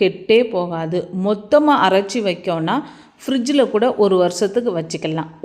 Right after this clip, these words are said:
உப்புலாம் சேர்த்துருக்கிறதுனால பருப்புல வண்டு எதுவுமே வராது. நல்ல மணக்க மணக்க சூப்பரான இடி சாம்பார் பொடி ரெடி ஆயிருச்சு. நீங்களும் இதை ட்ரை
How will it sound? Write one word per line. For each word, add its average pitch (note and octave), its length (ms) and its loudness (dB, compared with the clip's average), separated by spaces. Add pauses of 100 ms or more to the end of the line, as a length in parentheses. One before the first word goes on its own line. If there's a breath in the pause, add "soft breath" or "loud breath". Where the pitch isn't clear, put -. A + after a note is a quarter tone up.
உப்புலாம் C#4 460 0
சேர்த்துருக்கிறதுனால G3 760 -2 (100)
பருப்புல F3+ 500 0
வண்டு F#3 320 0
எதுவுமே E3+ 300 -4 (100)
வராது. E3 320 -2 (240)
நல்ல B3+ 240 0 (140)
மணக்க F#3+ 360 -2 (100)
மணக்க E3+ 440 -6
சூப்பரான A3 720 -2 (560 loud breath)
இடி C#4+ 200 2 (120)
சாம்பார் G#3 480 0
பொடி F3+ 220 0 (160)
ரெடி F3 180 -2 (120)
ஆயிருச்சு. D#3+ 400 -2 (520 loud breath)
நீங்களும் G#3+ 380 2 (100)
இதை F3 220 0
ட்ரை F3 140 2